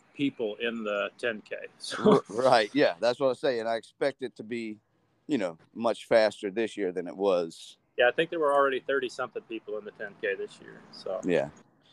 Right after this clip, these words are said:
Speaker 1: I haven't
Speaker 2: And
Speaker 1: looked at the numbers. I, I looked at 'em earlier in the week, and they had gotten up to, like, one fifteen or something like that.
Speaker 2: Th-, they're, they're at one fifty.
Speaker 1: One fifty?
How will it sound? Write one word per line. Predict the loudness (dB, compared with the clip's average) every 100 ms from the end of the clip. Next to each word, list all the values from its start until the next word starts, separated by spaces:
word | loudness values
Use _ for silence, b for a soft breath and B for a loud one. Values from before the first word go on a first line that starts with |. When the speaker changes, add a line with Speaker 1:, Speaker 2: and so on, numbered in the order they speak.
| b b b b 2
Speaker 1:
I | 6
haven't | 6
Speaker 2:
And | 4
Speaker 1:
looked | -4 -4
at | -4
the |
numbers. | 0 0 2 0 2
I, | 0
I |
looked | 2 0 0
at | -4
'em | -2
earlier | -4 0 -2
in | -2
the | -4
week, | -4 -4
and | -6
they | -6
had | -2
gotten | -2 -2
up | -6 -4
to, |
like, | -2 -2
one | -6 -16 -16 -12
fifteen | -12 -12 -14 -14 -12 -12
or | -10
something | -8 -10 -6
like | -6 0
that. | 2 2 -2 -20 -16 0
Speaker 2:
Th-, | 0 2
they're, | 6 8 8 6 6
they're | 4 6 4
at | -2
one | -2 -2 -2
fifty. | -4 -6 -4 -18 _ _ _ _ _ _ -2
Speaker 1:
One | 0 0
fifty? | 4 4 4 -16